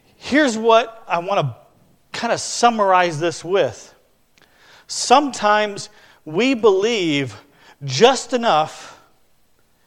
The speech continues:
that we cannot deny the truth that there's a God. But sometimes we don't believe enough to let the truth of God change our life.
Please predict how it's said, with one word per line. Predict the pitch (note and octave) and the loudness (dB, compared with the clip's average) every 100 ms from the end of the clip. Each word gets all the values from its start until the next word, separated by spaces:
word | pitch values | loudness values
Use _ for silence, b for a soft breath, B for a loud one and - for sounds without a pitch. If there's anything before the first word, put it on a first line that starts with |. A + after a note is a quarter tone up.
| b b E3+ | b b 0
that | E3 | 2
we | D#3+ | -2
cannot | - A3+ A#3 A3+ A3+ | -2 -4 -2 -4 -4
deny | E3 F3 F#3 | -4 -2 0
the | D#3+ | -2
truth | B2+ - E3+ C#3 | -6 -4 -4 -4
that | C#3+ | -10
there's | C3 D3 C3+ | -6 -6 -6
a | B2 | -6
God. | B2+ G#2 G2 - - _ _ _ _ _ b b b b b | -4 -4 -8 -20 -20 _ _ _ _ _ b b b b b
But | D3 | -10
sometimes | - A#3 A3 A3 F#3+ D3 | 0 2 2 0 -2 -2
we | D#3 | -6
don't | C#3+ C3 F#3+ A3 A3+ | -4 0 0 0 -4
believe | D3+ D3 D#3 D3+ B2+ | -4 -2 -2 -2 -6
enough | D3 C#3 D#3 D3+ A#2+ - - - b b b b - | -8 -8 -2 -2 -2 -6 -20 -20 b b b b -8
to | D3+ | -2
let | D3+ C#3 | 0 -2
the | |
truth | B2+ - E3 - | -8 -8 -10 -8
of | B2 | -10
God | B2 B2+ A#2 | -4 -4 -4
change | - B2+ A#2+ | -10 -14 -12
our | A#2 A2+ | -10 -10
life. | A2 A2 - - - | -12 -16 -20 -20 -20